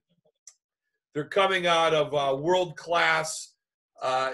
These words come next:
institutes like the Deacle Spine Institute, where, uh, you know, Peter has gotten access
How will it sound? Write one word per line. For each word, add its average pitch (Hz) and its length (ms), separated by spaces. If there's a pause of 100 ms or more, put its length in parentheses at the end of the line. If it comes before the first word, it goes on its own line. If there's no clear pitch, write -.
(120)
institutes 151 800
like 147 160
the 139 80
Deacle 156 320
Spine 170 680
Institute, 139 760 (580)
where, 151 500
uh, 135 360 (200)
you 147 140
know, 131 120
Peter 175 440
has 143 160
gotten 151 320
access 147 920